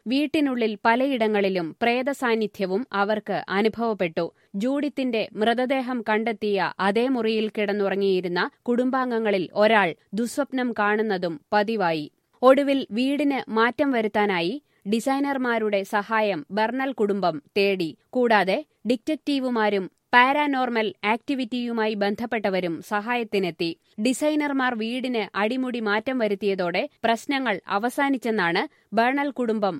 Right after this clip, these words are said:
പറയുന്നത്. വീഡിയോ സ്ട്രീമിംഗ് സൈറ്റായ ക്യൂബിയിൽ മൂന്ന് എപ്പിസോഡുകളിലായി വന്ന മർഡർ ഹൗസ് ഫ്ലിപ്പിലാണ് പേടിപ്പെടുത്തുന്ന ഈ സംഭവങ്ങൾ ബെർണൽ കുടുംബം പങ്കുവച്ചത്.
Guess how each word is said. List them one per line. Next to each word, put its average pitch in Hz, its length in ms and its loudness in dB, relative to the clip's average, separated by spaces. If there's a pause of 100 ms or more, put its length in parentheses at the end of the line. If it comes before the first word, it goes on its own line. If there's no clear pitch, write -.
(100)
പറയുന്നത്. 202 580 2 (320)
വീഡിയോ 294 440 2
സ്ട്രീമിംഗ് 269 560 -2
സൈറ്റായ 226 540 0 (400)
ക്യൂബിയിൽ 277 580 0 (160)
മൂന്ന് 269 380 -2 (120)
എപ്പിസോഡുകളിലായി 233 960 0
വന്ന 190 240 2 (380)
മർഡർ 247 420 2
ഹൗസ് 247 320 -2 (300)
ഫ്ലിപ്പിലാണ് 240 720 2
പേടിപ്പെടുത്തുന്ന 240 800 0 (120)
ഈ 233 180 -4
സംഭവങ്ങൾ 202 580 -2 (240)
ബെർണൽ 262 380 0
കുടുംബം 208 440 -2 (160)
പങ്കുവച്ചത്. 202 640 0